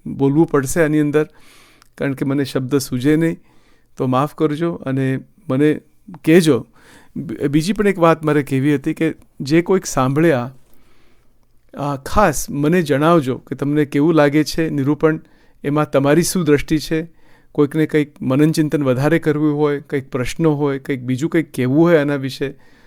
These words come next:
તો મને ખાસ તમે ઈમેલમાં જણાવજો અથવા વોઇસમેલ મૂકીને જણાવજો. કોન્ટેક્ટ ઇન્ફોર્મેશન, અ, પણ મૂકેલી છે, અ, આ બધા રેકોર્ડિંગ્સની અંદર. અને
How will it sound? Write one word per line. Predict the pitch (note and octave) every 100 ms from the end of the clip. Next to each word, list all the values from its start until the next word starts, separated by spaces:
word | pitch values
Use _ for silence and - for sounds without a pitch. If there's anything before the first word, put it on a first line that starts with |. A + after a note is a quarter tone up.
| _ _
તો | C#3+
મને | C#3+ D#3+
ખાસ | - F#3+ G3 F#3+ - - _
તમે | C3+ C#3 C3+ C3+ -
ઈમેલમાં | C3+ C3+ D3 D3 C#3+
જણાવજો | C3+ B2+ D3+ D#3 E3
અથવા | E3 D3+ C#3 C3+
વોઇસમેલ | A#2+ C#3+ - D#3 D3
મૂકીને | C3 D#3+ D#3
જણાવજો. | D3+ D3+ D3+ D3 D#3+ - _ _ _ _ _ _ -
કોન્ટેક્ટ | C#3+ C#3 D#3 D3
ઇન્ફોર્મેશન, | C#3+ - C#3+ C#3 - C#3 C3+ - _ _ -
અ, | B2
પણ | B2+ C#3+
મૂકેલી | C3+ B2+ D3+ D3
છે, | C#3+ D3+
અ, | D3+ - _ _ _ _ - B2
આ | B2 B2+ C3
બધા | B2+ C#3
રેકોર્ડિંગ્સની | C3 C3 C3 C3 B2+ B2 B2
અંદર. | B2+ B2 A#2+ -
અને | B2+ C3+ C3